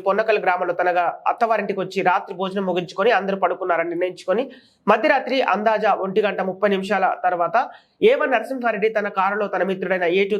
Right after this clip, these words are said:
తారిక్ అహ్మద్ లైసెన్స్డ్ వెపన్ ఇరవై రెండు రైఫిల్ తీసుకొని వెళ్లి పొన్నకల్ గ్రామంలో రోడ్డు వెంబడి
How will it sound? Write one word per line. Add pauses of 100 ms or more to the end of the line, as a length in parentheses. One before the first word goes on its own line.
తారిక్
అహ్మద్
లైసెన్స్డ్
వెపన్ (560)
ఇరవై
రెండు
రైఫిల్
తీసుకొని
వెళ్లి (100)
పొన్నకల్
గ్రామంలో
రోడ్డు
వెంబడి